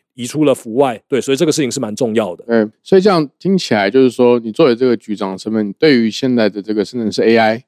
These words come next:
Speaker 2: 或Chat G P T，我觉得先确保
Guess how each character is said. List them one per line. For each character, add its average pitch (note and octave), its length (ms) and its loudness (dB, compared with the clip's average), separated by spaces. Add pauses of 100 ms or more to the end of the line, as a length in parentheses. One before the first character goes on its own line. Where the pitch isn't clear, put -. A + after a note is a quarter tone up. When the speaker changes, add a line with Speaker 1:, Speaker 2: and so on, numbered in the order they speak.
Speaker 2:
或 C#3 100 2
Chat D3 200 2
G C3 180 2
P C3 80 -2
T， A#2+ 320 2
我 A2+ 100 -2
觉 C3 160 4
得 D#3+ 80 0 (160)
先 D#3+ 300 -2
确 E3+ 320 2
保 - 340 -6